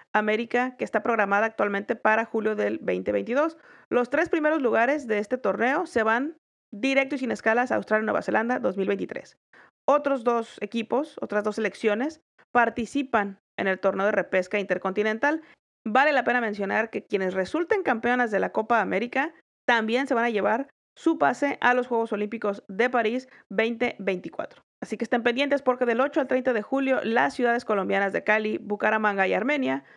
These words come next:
van a ser sede del certamen que entregará tres boletos que saldrán del grupo A, donde está Colombia, Chile, Ecuador, Paraguay y Bolivia, y del grupo B, que está Brasil, Perú, Venezuela, Argentina y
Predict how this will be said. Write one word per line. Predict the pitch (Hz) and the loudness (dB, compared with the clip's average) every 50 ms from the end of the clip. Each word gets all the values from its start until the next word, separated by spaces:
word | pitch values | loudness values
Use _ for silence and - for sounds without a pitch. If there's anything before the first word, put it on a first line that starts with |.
| _ _ - | _ _ -2
van | 214 226 247 247 | 2 2 2 2
a | 240 | 0
ser | 233 - 233 226 | -2 -2 -4 -4
sede | - - 233 226 220 233 233 240 240 _ _ _ _ _ - | 0 0 0 0 2 0 -2 -2 -4 _ _ _ _ _ -2
del | 202 208 208 196 | 0 0 0 2
certamen | 196 226 214 214 - 240 226 247 254 | 0 0 0 2 2 2 2 2 -2
que | 254 233 | -2 -4
entregará | 214 - 190 175 180 180 196 202 208 - | -2 0 0 2 2 4 4 2 2 2
tres | - 233 254 262 262 | 0 2 2 2 2
boletos | 262 233 220 220 226 - 247 254 254 | 2 0 0 -2 -2 -2 -4 -4 -4
que | - 220 | -6 -8
saldrán | - - 180 180 185 196 208 220 226 214 208 | -4 -2 0 2 2 2 2 0 -2 -2 0
del | 233 240 233 | 0 0 0
grupo | 220 214 214 214 - 254 262 | 0 -2 -2 0 2 2 4
A, | 302 339 | 4 2
donde | 330 262 226 | 0 -2 -4
está | 190 - 196 180 | -2 -2 -2 0
Colombia, | - 175 190 208 214 220 220 208 | 0 0 0 2 0 0 -2 -2
Chile, | 208 - - 208 196 196 | -2 -4 -4 -2 0 0
Ecuador, | 190 190 - 180 180 185 185 196 - - - - - _ _ - | 0 0 0 0 2 0 0 -2 -6 -16 -20 -20 -20 _ _ 0
Paraguay | - 247 254 254 226 214 214 214 208 - | 2 4 4 4 2 2 2 2 2 0
y | - 185 | -2 -2
Bolivia, | 170 175 175 214 269 294 262 247 233 240 285 - _ _ - - | 0 0 0 0 0 0 0 0 0 0 -2 -4 _ _ -4 0
y | 294 320 | 0 2
del | 320 294 262 | 2 2 2
grupo | 269 269 262 269 269 | 2 0 2 2 2
B, | 262 285 320 403 370 | 2 2 2 0 -4
que | - 247 | -8 -10
está | - - 190 185 190 | -4 0 0 0 0
Brasil, | 196 - 175 - - 302 302 294 320 320 _ _ _ | 0 -4 -6 -2 -2 0 0 0 -4 -6 _ _ _
Perú, | - 294 277 247 254 269 277 - | 2 2 2 2 0 -2 -4 -2
Venezuela, | - 240 233 233 - 220 214 214 220 | -2 -2 0 0 0 0 2 2 2
Argentina | - - - 202 208 214 202 196 214 214 220 226 226 - - | 0 0 0 0 0 -2 -4 -2 -2 -2 -2 -2 -2 -2 -4
y | - 220 233 254 254 | -4 -4 -4 -6 -8